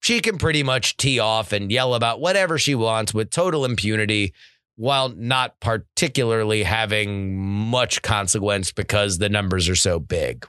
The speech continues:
when it comes to voting. But she's got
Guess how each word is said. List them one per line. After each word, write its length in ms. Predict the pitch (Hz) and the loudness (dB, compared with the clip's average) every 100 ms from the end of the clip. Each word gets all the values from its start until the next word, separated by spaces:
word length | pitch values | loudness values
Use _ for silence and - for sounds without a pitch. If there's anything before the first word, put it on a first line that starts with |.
| - | -8
when 160 | 95 | -6
it 80 | 82 | -4
comes 260 | - 85 - | -2 -2 -2
to 80 | 87 | -2
voting. 440 | - 71 - - _ _ _ _ _ _ _ _ _ _ _ _ _ _ _ _ - - - _ _ - | -2 -2 -6 -14 _ _ _ _ _ _ _ _ _ _ _ _ _ _ _ _ -18 -16 -16 _ _ -2
But 220 | 123 110 | -2 0
she's 440 | - - 98 85 85 _ | -2 0 0 -2 -6 _
got 380 | 170 208 233 214 | -2 0 0 -2